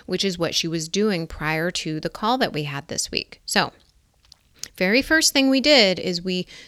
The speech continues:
started to look at, okay, well, what are you feeling? Okay, that's, that's step one. Like, what's going on? Like, how are you feeling today? Well, she was feeling worried. Okay, notice if this is happening in your body, if you're feeling worry, whatever it is, right?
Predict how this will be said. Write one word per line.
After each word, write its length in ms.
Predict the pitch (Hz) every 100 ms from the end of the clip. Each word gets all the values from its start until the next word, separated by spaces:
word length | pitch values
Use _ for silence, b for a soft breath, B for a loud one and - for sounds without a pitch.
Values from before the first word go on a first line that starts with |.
| B
started 440 | - 180 175 202
to 80 | 226
look 300 | 226 339 -
at, 280 | 175 170 -
okay, 260 | 175 226 247
well, 260 | 196 170
what 460 | 170 160 170 233 - -
are 300 | 165 170 196
you 360 | - 156 156
feeling? 800 | - - 220 254 269 196 - - - b b b b -
Okay, 140 | 196
that's, 420 | 220 269 - - -
that's 180 | 254
step 200 | - 415
one. 200 | 370 427
Like, 160 | 254 196
what's 160 | 214 -
going 260 | 294 302
on? 260 | 285 339 185
Like, 180 | 175 - B B
how 340 | - - 196 240
are 80 | 277
you 140 | 277
feeling 400 | - 277 392 202
today? 460 | 165 - - - - b b -
Well, 220 | 233 381
she 140 | -
was 120 | 269
feeling 340 | - 254 302 262
worried. 640 | 208 302 359 175 90 - b b b b
Okay, 420 | - 196 269 294 -
notice 720 | 190 196 202 220 269 311 294
if 140 | 277 208
this 260 | 196 226
is 120 | 269
happening 500 | 180 185 185 214 208
in 120 | 202 196
your 140 | 202
body, 480 | 202 220 302 196 170
if 140 | -
you're 120 | 175
feeling 600 | 165 - 175 175 190 190
worry, 480 | 175 196 285 254 165
whatever 500 | 160 - - 175 196
it 100 | 208
is, 400 | 233 277 156 151
right? 300 | 165 180 214